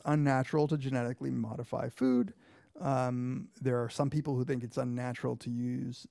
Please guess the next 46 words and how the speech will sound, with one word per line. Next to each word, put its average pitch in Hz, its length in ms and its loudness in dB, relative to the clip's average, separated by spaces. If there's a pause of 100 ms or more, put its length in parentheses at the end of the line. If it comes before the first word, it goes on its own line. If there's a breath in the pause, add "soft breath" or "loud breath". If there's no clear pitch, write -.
uh, 127 120 0
vaccines 190 680 0
who 185 120 2
are 175 80 6
liberal. 170 640 2 (100)
There 139 340 2
are 123 580 0
people 139 380 -2
who 127 200 -2
don't, 131 540 0 (320)
you 135 80 -2
know, 127 60 0
think 143 160 2
it's - 200 -4
unnatural 147 460 4
to 131 60 0
put 135 280 -2
any 170 320 8
sort 139 280 2
of 127 160 -2 (100)
pesticide 147 640 0
or 127 160 0
preservative 165 800 2
in 160 240 -4
food. 160 300 2 (460 soft breath)
Now, 240 260 4
in 202 120 2
some 320 260 4
cases, 180 460 2
these 156 240 2
might 165 260 4
be 185 120 2
right. 202 320 2 (460 soft breath)
In 170 80 0
some 196 180 6
cases, 175 500 4
they 165 100 4
might 165 200 2
be 185 220 -2 (100)
horribly 180 460 6
wrong. 175 440 6
It's 143 180 -4
unnatural 185 580 6
to 170 80 4
cure 165 180 4
cancer, 165 580 2